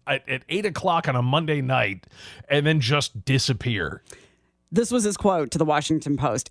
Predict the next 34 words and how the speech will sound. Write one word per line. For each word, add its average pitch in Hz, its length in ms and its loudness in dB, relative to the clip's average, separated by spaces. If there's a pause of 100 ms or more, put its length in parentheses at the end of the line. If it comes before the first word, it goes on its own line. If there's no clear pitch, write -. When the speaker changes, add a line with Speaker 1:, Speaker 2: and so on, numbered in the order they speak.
Speaker 2:
"Absolutely, 220 880 2
I 143 180 2
resigned. 147 760 0
I've 123 160 -2
got 123 140 -2
a 147 40 0
lot 151 140 2
of 175 100 -2
things 190 220 0
going 254 200 0
on 359 160 0
back 180 220 0
home 160 160 2
in 147 80 0
Pennsylvania, 165 640 0
and 165 160 0
that 143 220 2
is 254 100 -2
drawing 202 300 0
me 208 120 0
back 156 340 2
home 151 400 2 (340)
to 214 140 2
be 175 180 -2
with 175 180 -2
family. 131 540 -4 (300)
My 190 100 2
conversation 240 640 0
with 202 140 0
Sheila 196 240 0
Albers 160 420 2 (140)
was 175 240 2
my 214 160 2
conversation. 175 800 -2